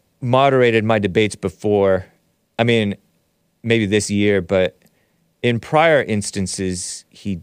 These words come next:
did. Uh, maybe it was,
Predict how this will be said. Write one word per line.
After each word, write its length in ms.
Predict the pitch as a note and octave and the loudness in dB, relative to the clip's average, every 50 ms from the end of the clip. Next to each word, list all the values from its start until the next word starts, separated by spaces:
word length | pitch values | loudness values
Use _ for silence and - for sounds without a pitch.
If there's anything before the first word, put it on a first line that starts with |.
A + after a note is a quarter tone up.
| _ - | _ -4
did. 480 | A2 G#2+ G2+ F#2+ F2 E2+ D#2+ D#2+ F2 F2+ _ _ _ _ _ _ _ _ _ _ _ _ _ _ _ _ _ _ _ _ _ _ _ _ _ _ _ _ _ _ _ _ _ _ _ _ _ _ _ _ _ _ _ _ _ _ _ _ _ _ _ _ _ _ _ _ _ _ _ _ - - | -2 0 2 2 2 0 -2 -4 -6 -10 _ _ _ _ _ _ _ _ _ _ _ _ _ _ _ _ _ _ _ _ _ _ _ _ _ _ _ _ _ _ _ _ _ _ _ _ _ _ _ _ _ _ _ _ _ _ _ _ _ _ _ _ _ _ _ _ _ _ _ _ -6 -4
Uh, 800 | A2 A2 G#2 G2+ F#2+ F#2 F2+ F2+ E2+ E2+ E2 D#2+ E2 D#2+ E2+ E2+ E2+ - - - _ _ _ _ _ _ _ _ _ _ _ _ _ _ _ _ _ _ _ _ _ _ _ _ _ _ _ _ _ _ _ _ _ _ _ _ | -2 0 0 0 0 -2 -2 -4 -4 -6 -6 -8 -8 -8 -10 -10 -12 -14 -20 -20 _ _ _ _ _ _ _ _ _ _ _ _ _ _ _ _ _ _ _ _ _ _ _ _ _ _ _ _ _ _ _ _ _ _ _ _
maybe 420 | - G2 G#2+ A#2 A#2 A2+ A#2 A2+ | -10 -2 0 2 2 2 2 2
it 120 | G#2 G2+ F2+ | 2 0 0
was, 520 | F#2 G2 F#2 F2+ - - - - - - | -2 -4 -4 -4 -4 -6 -8 -8 -10 -14